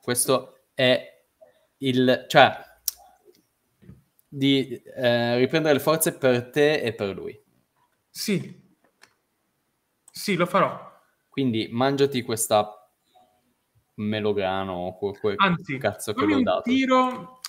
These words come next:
Speaker 2: di, eh, Persuade with Leverage,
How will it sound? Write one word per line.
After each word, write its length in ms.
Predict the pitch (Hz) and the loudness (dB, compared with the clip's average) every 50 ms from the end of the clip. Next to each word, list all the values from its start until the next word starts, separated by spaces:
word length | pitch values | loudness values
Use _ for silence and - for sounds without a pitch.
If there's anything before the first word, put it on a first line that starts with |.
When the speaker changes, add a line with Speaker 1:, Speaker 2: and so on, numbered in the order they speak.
| - _ | -16 _
Speaker 2:
di, 680 | 190 160 139 151 165 175 175 180 180 175 175 180 180 - _ - | -10 -6 -4 -2 0 2 2 2 0 -2 -4 -8 -14 -20 _ -6
eh, 1300 | - 165 160 160 160 160 156 156 156 156 156 151 151 151 151 147 147 147 147 147 147 143 143 139 - - _ _ | -2 0 2 2 2 2 0 0 0 0 0 0 0 -2 -2 -2 -2 -2 -2 -2 -4 -4 -6 -8 -12 -18 _ _
Persuade 400 | - 175 170 - 220 226 226 233 | 0 0 2 2 0 0 0 -2
with 140 | 185 170 160 | -4 -4 -2
Leverage, 600 | 165 151 143 135 139 135 147 170 175 170 - | 0 -2 0 0 0 -2 -2 -2 -2 -6 -10